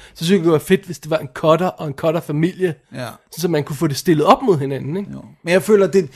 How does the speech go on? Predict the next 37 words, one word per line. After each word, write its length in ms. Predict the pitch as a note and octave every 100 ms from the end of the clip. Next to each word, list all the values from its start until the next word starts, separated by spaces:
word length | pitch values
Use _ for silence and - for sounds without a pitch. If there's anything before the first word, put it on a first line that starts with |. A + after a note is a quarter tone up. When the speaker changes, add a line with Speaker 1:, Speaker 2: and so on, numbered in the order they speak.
| - _
Speaker 2:
det 60 | F3+
er 40 |
nok 360 | F#3 F3 F3+ -
det 100 | F#3+
der 180 | F3 D#3+
med, 280 | D#3+ D#3 D#3+
at 220 | D3 C3+
det 60 | D#3+
er 40 |
worst 280 | D3+ D#3+ D#3+ -
case 180 | E3
scenario 600 | D#3 E3+ D#3 C#3 D3+ D#3
for 120 | D3 D3+
de 100 | D3
her 120 | D3
kids, 400 | C#3+ D#3 C#3+ -
det 120 | D#3+
er, 60 | C#3
at 100 | C3+
de 180 | D3 C3+
ender 140 | D3
med 160 | D3+ B2+
bare 200 | A#2+ A2+
at 60 |
være 160 | A2+ A2
cutters 420 | - A#2 G#2+ - -
også. 320 | B2+ G#2+ A2 - _ _ _ -
Speaker 1:
Sure. 180 | E3+ B2 _ _ _ -
Speaker 2:
Men, 180 | C3+ B2+ C#3
men, 100 | E3
al-, 120 | F3
men, 160 | G#3+ G#3
det, 140 | A3+ G3+
men 280 | G#3 G3 F#3+ G#3
jeg 140 | A3+
ved 120 | A#3
ikke, 140 | F#3+